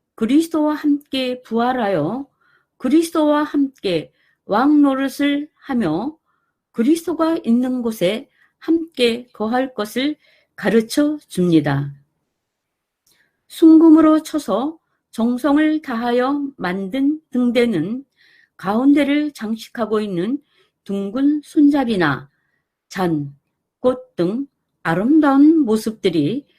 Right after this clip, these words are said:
현란할 정도입니다. 이와 같이 우리 주 하나님의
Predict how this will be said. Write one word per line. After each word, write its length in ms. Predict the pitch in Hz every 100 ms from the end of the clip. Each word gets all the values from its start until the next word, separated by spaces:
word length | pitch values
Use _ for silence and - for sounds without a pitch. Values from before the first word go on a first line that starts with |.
| _ _
현란할 720 | 254 233 233 226 294 302 302
정도입니다. 1040 | - 196 185 208 294 202 160 147 135 131 - _ _ _ _ _ _ _ _ _ _
이와 260 | 196 247 320
같이 640 | 277 247 - 151 139 143 - _ _ _
우리 300 | - 233 285
주 240 | 311 302 302
하나님의 720 | 320 285 262 240 233 226